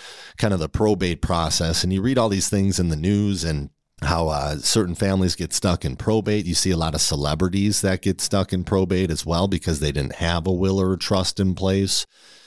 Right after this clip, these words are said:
And you just don't want that to be you. I mean, that, that probate process could be a couple of years sometimes where your beneficiaries have to deal with those kind of things. So putting together that trust is super important. Every family, every individual has a different legacy wish that they want to create.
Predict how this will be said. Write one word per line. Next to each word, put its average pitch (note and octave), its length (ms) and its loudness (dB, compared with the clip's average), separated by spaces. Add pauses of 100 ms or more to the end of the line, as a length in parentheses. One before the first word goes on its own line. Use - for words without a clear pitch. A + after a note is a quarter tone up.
(140)
And C3+ 120 2
you D3 60 2
just D#3+ 220 -2
don't D#3+ 160 2
want D3 180 0
that C#3 180 0
to - 80 -6
be A#2+ 100 -2
you. A2+ 300 2
I D2+ 100 0
mean, G2+ 120 2
that, G2+ 240 0
that G#2 200 0
probate A#2+ 440 0
process G#2+ 500 0
could G2+ 220 -4
be G#2+ 140 0
a E2+ 140 0 (220)
couple - 240 -4
of F2 60 0
years B2+ 380 0
sometimes D2 800 0 (440)
where F#2+ 160 2
your F2+ 120 0
beneficiaries F2+ 760 0
have E2 200 0
to E2 100 -2
deal D#2 260 0
with D#2 160 0
those D2 260 0
kind C#2+ 220 -6
of C2 80 -8
things. C2+ 380 -4
So E2+ 280 0 (180)
putting C#3+ 240 2
together A2+ 360 0
that F#2+ 220 0
trust - 500 -2 (400)
is F#2+ 180 2
super C3 460 0
important. F2 380 0
Every C3 220 0
family, G2+ 420 2
every C#3 240 0
individual F#2 720 0
has E2+ 220 0
a F2 60 -2
different D#2+ 360 0
legacy E2 460 0
wish D#2 360 0
that F2 160 0
they E2+ 100 2
want D2+ 220 0
to C#2+ 60 -6
create. D#2+ 540 0